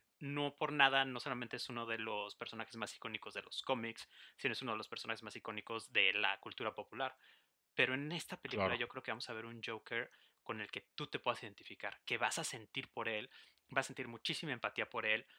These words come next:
Speaker 1: porque es un güey que está tratando de se-, de seguir sus sueños y nada más no puede, güey. Es un güey que, este, po-, tiene que trabajar un trabajo de la chingada en la calle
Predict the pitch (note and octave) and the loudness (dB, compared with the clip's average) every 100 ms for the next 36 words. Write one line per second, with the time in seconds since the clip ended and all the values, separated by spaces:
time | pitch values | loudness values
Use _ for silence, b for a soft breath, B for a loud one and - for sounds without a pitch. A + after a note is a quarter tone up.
0 | b b - - C#3 - E3 D3 C3+ C3 | b b -6 0 0 0 -4 -2 -2 0
1 | A#2 G#2+ A2 _ - C3+ E3+ - C#3 A#2 | -2 -2 -6 _ -2 0 0 -2 0 -2
2 | A#2 B2 A2 A#2+ A2 - - B2 A#2+ C3 | -4 -6 -6 -4 -4 -4 0 0 2 -2
3 | E3 - _ _ _ - B2 B2 A#2+ A#2+ | -4 -10 _ _ _ -8 0 2 2 -2
4 | B2 A2+ A2+ G2+ F#2+ - B B B - | -4 -4 -4 -4 -8 -14 B B B -4
5 | C3 E3+ E3 D3+ D3+ C#3+ D#3 E3+ _ - | -2 -2 -2 0 2 4 2 -2 _ -2
6 | B2+ A#2+ A#2+ B2 C3+ - - A#2 - B2 | 4 8 8 8 4 -2 -4 -4 -2 -8
7 | - - A2+ A2+ _ _ - C#3+ C#3 - | -8 -6 -4 -4 _ _ 2 4 4 6
8 | A#2 A2+ - B2+ B2 A#2+ A#2 B2 A2 A#2 | 6 6 8 10 12 10 6 -8 -2 -2
9 | A2+ A2+ G#2+ G#2 - A2 B2 C#3 D#3+ G#3+ | 0 -2 -2 -4 -4 0 2 4 4 2
10 | - b b b b A#2+ A2+ D3+ D#3 E3+ | -6 b b b b -6 4 8 8 8
11 | F3+ - | 4 2